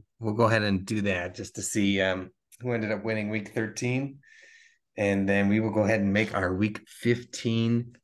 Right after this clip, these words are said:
picks. Let's go.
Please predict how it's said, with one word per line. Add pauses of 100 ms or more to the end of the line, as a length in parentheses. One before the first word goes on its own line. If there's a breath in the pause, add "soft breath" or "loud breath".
picks. (1900)
Let's
go.